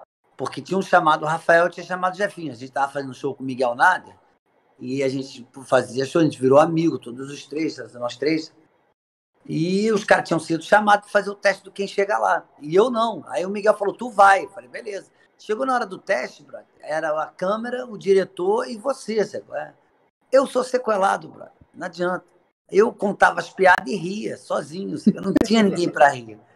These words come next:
E aí, e aí eu fui classificado pro teste plateia.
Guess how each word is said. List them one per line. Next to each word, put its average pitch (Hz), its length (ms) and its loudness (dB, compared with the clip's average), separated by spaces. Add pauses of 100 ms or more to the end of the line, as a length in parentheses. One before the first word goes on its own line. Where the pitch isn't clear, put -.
(440)
E 180 80 6
aí, 190 440 2 (600)
e 190 100 10
aí 202 180 12
eu 220 120 12
fui 214 160 2
classificado 214 800 6
pro 202 160 -10
teste - 340 0
plateia. 202 560 0